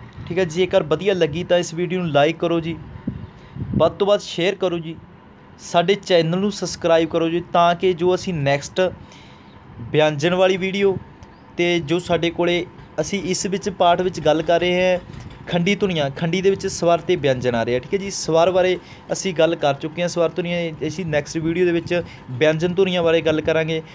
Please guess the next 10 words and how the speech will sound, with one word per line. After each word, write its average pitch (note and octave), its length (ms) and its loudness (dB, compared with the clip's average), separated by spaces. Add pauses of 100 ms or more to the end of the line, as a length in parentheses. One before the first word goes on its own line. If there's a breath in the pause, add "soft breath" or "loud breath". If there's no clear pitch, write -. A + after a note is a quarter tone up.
(140 loud breath)
ਤੇ - 160 -2
ਉਸ G#3 180 -2
ਤੋਂ A3 200 0
ਬਾਅਦ G3 240 6
ਫਿਰ F#3 240 0
ਅਸੀਂ F#3+ 300 -6 (1400 loud breath)
ਅਖੰਡੀ F3+ 480 -2
ਧੁਨੀਆਂ G3 340 0
ਬਾਰੇ E3 220 2
ਵੀ F3+ 240 -6